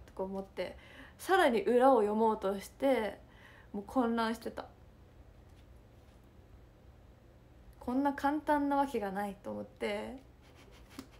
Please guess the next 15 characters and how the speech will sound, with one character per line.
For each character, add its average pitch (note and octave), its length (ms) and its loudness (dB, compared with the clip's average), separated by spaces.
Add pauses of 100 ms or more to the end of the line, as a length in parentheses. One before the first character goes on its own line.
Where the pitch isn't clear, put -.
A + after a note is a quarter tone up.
(840)
<laughs> A4 500 -6
「そ A3 220 -4
ん E4+ 80 -4
な F#4 80 -2
わ G4+ 140 2
け D#4+ 80 -4
な A3 180 2
い G#3 80 2
わ」 F3+ 240 0
と G3+ 80 -6
か G3 180 2
思 G3+ 140 2
っ G3+ 80 -8
た G3+ 140 -2
ら、 G#3 360 -2